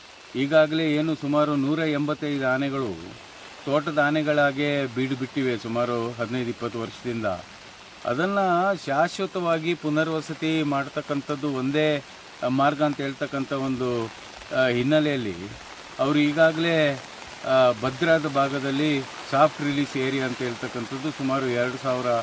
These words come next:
ಹೆಕ್ಟೇರು, ಆ, ಜಾಗದಲ್ಲಿ, ಆ, ಆನೆಗಳನ್ನು ಸಂಪೂರ್ಣವಾಗಿ ಕೊಡಗಿನಿಂದ ಮಾತ್ರ ಅಲ್ಲ, ಹಾಸನ ಮತ್ತು ಚಿಕ್ಕಮಗಳೂರು ಭಾಗದಲ್ಲಿ ಏನು ತೀವ್ರವಾದ ಸಮಸ್ಯೆ ಇದೆ, ಇದನ್ನು ಸೆರೆ ಹಿಡಿದು ಪುನರ್ವಸತಿ ಮಾಡ್ತಕ್ಕಂಥ ಕೆಲಸ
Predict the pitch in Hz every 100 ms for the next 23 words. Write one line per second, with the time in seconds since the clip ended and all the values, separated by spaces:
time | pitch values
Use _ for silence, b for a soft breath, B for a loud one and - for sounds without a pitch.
0 | - - - - 127 123 147 139 127 110
1 | 104 - 123 120 101 127 131 127 120 127
2 | 156 - - - - - 143 139 131 135
3 | 147 180 165 156 151 151 175 160 - 139
4 | 143 170 160 151 139 117 113 131 139 156
5 | 156 151 147 143 143 139 135 151 175 -
6 | - - 135 147 170 165 160 147 - 135
7 | 123 120 117 113 - 143 147 139 147 131
8 | 123 127 127 131 131 123 - 131 131 127
9 | 120 113 120 120 123 107 90 90 - -
10 | - - 143 180 170 147 151 208 196 180
11 | 196 165 160 175 170 160 165 156 147 135
12 | 147 147 139 147 135 131 135 135